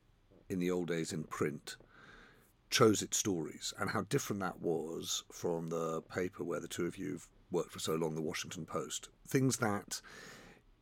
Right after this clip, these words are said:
you know, we would struggle to get inside in the paper,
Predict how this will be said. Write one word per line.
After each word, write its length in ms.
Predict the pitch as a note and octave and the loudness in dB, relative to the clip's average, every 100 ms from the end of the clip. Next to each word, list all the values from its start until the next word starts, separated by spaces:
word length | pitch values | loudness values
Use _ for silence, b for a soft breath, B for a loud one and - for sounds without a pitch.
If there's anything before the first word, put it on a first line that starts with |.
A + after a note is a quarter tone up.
| - | -12
you 220 | - B2 G#2 | -4 2 4
know, 140 | E2+ | 4
we 240 | F2 B2 | 4 6
would 160 | A#2+ G#2+ | 6 4
struggle 420 | - - A2+ F#2+ | 2 4 2 2
to 120 | F#2+ | -2
get 180 | G2 F#2+ - | -2 0 8
inside 720 | E3 E3 - E2 D2+ D#2 - - - - - - - | 10 10 8 4 0 -6 -12 -14 -20 -20 -20 -20 -8
in 120 | F#2 E2+ | -4 -2
the 80 | |
paper, 580 | - D#2+ D2 - D2+ - | 0 -2 -2 -4 -4 -4